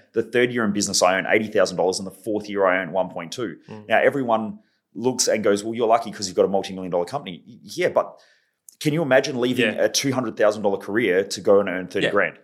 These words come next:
Speaker 2: Well, so this, that goes back to that overnight success, ten years, right?
Speaker 1: Hundred percent.
Speaker 2: It's the same thing.
Speaker 1: So, you know, the part of the reason why I, I, I love cars, and I gave up all my cars for that reason. So I used to have, like, I had a Holden Statesman W H Caprice
Speaker 2: <laughs>
Speaker 1: back,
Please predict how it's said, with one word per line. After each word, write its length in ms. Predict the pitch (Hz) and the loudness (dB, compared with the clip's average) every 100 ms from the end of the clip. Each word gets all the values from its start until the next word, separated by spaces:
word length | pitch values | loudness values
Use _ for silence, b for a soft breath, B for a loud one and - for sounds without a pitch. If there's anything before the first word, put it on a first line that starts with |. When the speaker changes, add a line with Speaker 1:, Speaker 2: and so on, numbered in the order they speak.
| - | 0
Speaker 2:
Well, 120 | 190 | 2
so 140 | 175 | 2
this, 100 | 185 | 0
that 260 | 156 120 127 | 2 2 2
goes 160 | 123 113 | -2 2
back 180 | 104 - | 0 -2
to 80 | |
that 400 | 101 95 - - _ _ 127 | -2 0 -2 -10 _ _ -2
overnight 300 | 107 98 - | -2 -2 -6
success, 460 | 101 - 95 - _ _ _ | -12 -10 -12 -12 _ _ _
ten 220 | 101 95 | -6 -6
years, 260 | 90 95 - | -10 -14 -6
right? 160 | 98 | -2
Speaker 1:
Hundred 180 | 101 110 | 2 0
percent. 260 | 104 113 82 | 2 0 -2
Speaker 2:
It's 80 | - | -6
the 40 | |
same 180 | 95 90 | -8 -8
thing. 240 | - 120 _ _ _ _ _ | -14 -20 _ _ _ _ _
Speaker 1:
So, 380 | - 139 131 - - _ _ _ | 2 4 4 -2 -12 _ _ _
you 120 | 156 | -4
know, 220 | 139 127 - | 2 2 0
the 480 | 107 143 135 104 - | -2 0 0 -2 -4
part 180 | - 139 | 2 2
of 80 | 147 | 2
the 60 | |
reason 300 | 117 113 110 | 0 -2 -2
why 300 | 101 98 92 | 0 2 2
I, 520 | 90 87 98 - 90 95 | 0 0 0 0 0 0
I, 120 | 90 - _ _ - | -2 -12 _ _ -4
I 80 | 120 | 0
love 260 | 127 120 - | 2 0 -2
cars, 400 | - 82 60 - | -4 -2 0 -2
and 160 | 98 | -2
I 60 | 104 | -2
gave 240 | 110 120 | 0 2
up 180 | 117 - | 2 0
all 60 | 117 | -4
my 160 | 98 | -4
cars 560 | - 95 73 - - - 82 - | -2 0 0 0 -4 -6 -20 -6
for 220 | 113 104 | 2 4
that 180 | 98 - | 4 2
reason. 260 | 92 87 80 | -2 -6 -4
So 140 | 110 | 2
I 40 | 113 | 2
used 140 | 113 | 2
to 80 | 92 | 0
have, 240 | 87 85 | 0 0
like, 220 | 87 80 - b b - | 0 0 -2 b b -6
I 80 | |
had 160 | 110 120 | 0 2
a 200 | 101 98 | 2 0
Holden 380 | - - 113 101 | -6 -2 -2 0
Statesman 480 | - 95 92 110 95 | 0 0 -2 -6 2
W 280 | 101 98 98 | 2 2 2
H 200 | 98 - | 0 -2
Caprice 420 | 87 - 98 101 | -6 -4 -2 0
Speaker 2:
<laughs> 60 | 147 | 2
Speaker 1:
back, 240 | 98 98 | 2 0